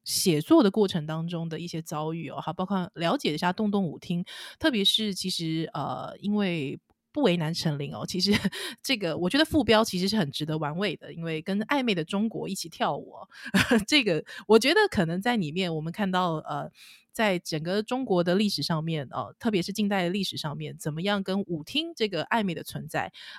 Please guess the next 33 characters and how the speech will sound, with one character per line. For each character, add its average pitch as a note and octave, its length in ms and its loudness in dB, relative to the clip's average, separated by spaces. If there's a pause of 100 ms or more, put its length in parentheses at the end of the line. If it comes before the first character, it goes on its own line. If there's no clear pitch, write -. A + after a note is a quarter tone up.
呃， C#3+ 180 -8
一 A3 140 -8
起 - 260 -6
共 F#3+ 200 0
生 E3+ 260 -2
共 D#3+ 180 -4
存， - 240 -12
我 D3+ 80 -14
觉 E3 80 -8
得 - 20 -10
这 G#3 120 -4
是 G3 160 -4
一 E3 40 -8
个 D3 120 -10
特 - 120 -12
别 E3 120 -6
有 - 160 -14
意 E3+ 120 -6
思 - 160 -8
的 - 80 -10
地 - 140 -10
方。 - 240 -10
我 F3 60 -4
们 F3+ 100 0
今 A3+ 100 0
天 A#3+ 60 2
非 B3+ 100 0
常 A#3 140 4
谢 G3+ 100 -2
谢 E3+ 120 -4
陈 D#3 200 -2
琳 D3+ 140 -6
咯。 D3+ 180 -2